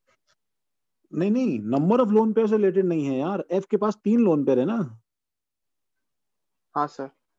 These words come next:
Speaker 1: ऐसे नहीं सोचना है, एफ के पास तीन lone pair है, ज्यादा देगा।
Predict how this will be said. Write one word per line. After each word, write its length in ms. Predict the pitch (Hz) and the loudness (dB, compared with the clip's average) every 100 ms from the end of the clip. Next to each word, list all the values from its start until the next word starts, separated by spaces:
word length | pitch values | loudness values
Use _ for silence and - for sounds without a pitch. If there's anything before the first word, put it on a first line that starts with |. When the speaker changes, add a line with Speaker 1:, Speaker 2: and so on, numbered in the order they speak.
| _ _ _ _ - | _ _ _ _ 0
Speaker 1:
ऐसे 240 | 170 170 | 2 4
नहीं 100 | 269 | 4
सोचना 260 | 233 226 214 | 4 2 0
है, 100 | 170 | 0
एफ 160 | 180 | -2
के 100 | - | 0
पास 140 | 208 202 | -2 -2
तीन 240 | - 196 | 0 0
lone 220 | 196 190 | 2 2
pair 120 | 185 196 | 2 4
है, 60 | |
ज्यादा 240 | 165 156 156 | 4 4 2
देगा। 260 | 107 101 | 0 -6